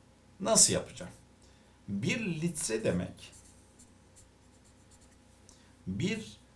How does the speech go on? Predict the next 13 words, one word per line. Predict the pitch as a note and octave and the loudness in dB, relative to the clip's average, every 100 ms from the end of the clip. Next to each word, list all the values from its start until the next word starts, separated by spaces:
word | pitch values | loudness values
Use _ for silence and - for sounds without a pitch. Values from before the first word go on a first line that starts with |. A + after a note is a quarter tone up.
| - - - | -20 -20 -12
desimetre | - F#2 C#3 C#3+ F3+ F3+ F3 F3 - E3 | -8 0 2 4 4 6 4 4 0 -2
küp | - F#3 F3+ - | -2 -8 -4 -2
demek, | F2 - - - A#2 | -2 -4 -10 -12 -4
bir | D3 G#3+ E3 | -2 -2 0
desimetre | D#3+ - F#3 F#3 F3 C3 | 2 2 2 0 -2 -4
küp | - - | -8 -6
demek, | F2+ G#2 - - - - - - | -4 -2 -4 -8 -16 -20 -20 -8
bir | A2+ A#2 G3 F#3 D3 | -6 -2 0 0 2
bölü | E3 D#3+ F#3+ G#3 - - - - - - - - - - - - - - - - - | 2 4 2 0 -6 -16 -20 -20 -18 -18 -18 -20 -20 -20 -20 -20 -20 -20 -20 -20 -10
bin | G2 G2 C3+ F#3 E3+ A#3 - - - - - - - - | -4 -2 2 2 0 -4 -10 -20 -20 -20 -20 -20 -20 -6
metre | A#2+ D#3+ G#3+ - D3 - | 0 4 4 2 -2 -2
küp | - - | -8 -12
demek. | - - - - | -12 -12 -18 -20